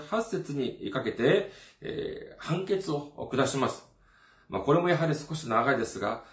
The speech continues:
えー、とても重要な部分でありますから、お読みいたします。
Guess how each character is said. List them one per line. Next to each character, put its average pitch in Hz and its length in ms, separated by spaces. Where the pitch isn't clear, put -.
え - 40
ー、 95 260
と - 100
て 175 80
も 175 160
重 131 280
要 185 160
な 185 120
部 190 140
分 190 140
で 131 80
あ - 40
り 117 60
ま 117 120
す - 100
か 95 100
ら、 113 220
お 98 100
読 107 140
み 120 120
い - 20
た 117 100
し 110 120
ま 117 120
す。 - 160